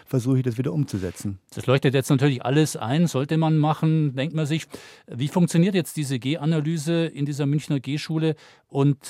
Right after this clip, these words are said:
Speaker 2: was muss ich dann auf den Tisch legen, um so einen Gehstil, äh, zu verändern? Was muss ich da investieren?
Speaker 1: Also die Analyse allein bringt natürlich noch nicht viel. Du musst dann trainieren, du musst dehnen, kräftigen, vor allem im Hüftbereich.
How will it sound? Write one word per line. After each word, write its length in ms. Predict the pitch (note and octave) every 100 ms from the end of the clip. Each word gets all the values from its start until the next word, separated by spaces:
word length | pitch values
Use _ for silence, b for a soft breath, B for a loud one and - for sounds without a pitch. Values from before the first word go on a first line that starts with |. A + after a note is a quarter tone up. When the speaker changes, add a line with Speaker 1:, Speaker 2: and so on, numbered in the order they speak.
| B2
Speaker 2:
was 200 | C3+ -
muss 200 | D#3 D3
ich 260 | D3 -
dann 480 | - C3+ C#3+ C#3 C3+
auf 180 | - B2+
den 80 | D3
Tisch 220 | E3 D3+
legen, 300 | C3 A#2+ A#2
um 180 | A#2 A#2+
so 120 | A2
einen 320 | A#2+ A#2+ A2+
Gehstil, 600 | - A#2 - - A#2+ A#2
äh, 260 | - A#2 A2+
zu 180 | - A#2+
verändern? 400 | B2+ G#2+ C3 A#2+
Was 140 | A#2+
muss 100 | C3
ich 60 | A2+
da 80 | A#2+
investieren? 540 | A#2+ A#2+ - G#2+ F2+ _ -
Speaker 1:
Also 140 | A2
die 100 | A#2+
Analyse 560 | A#2+ B2+ A#2+ C3+ F3 C#3+
allein 480 | A2+ G2+ B2+ E3 A#2+
bringt 240 | A#2 C#3
natürlich 280 | C#3 B2+ B2
noch 120 | C3+
nicht 200 | E3 C#3+
viel. 200 | - B2+
Du 80 | B2+
musst 260 | A#2+ B2 A#2+
dann 220 | A#2 G#2
trainieren, 500 | - A#2 B2 G3+ G3
du 100 | B2+
musst 260 | A2 G#2+ - _ -
dehnen, 540 | C3+ F3 D#3+ E3 D#3
kräftigen, 800 | - B2+ C#3 - C3+ B2 C#3+ D3
vor 200 | C#3 -
allem 120 | - G#2+
im 160 | G2
Hüftbereich. 760 | A#2+ F3+ - - A2 A2+ C3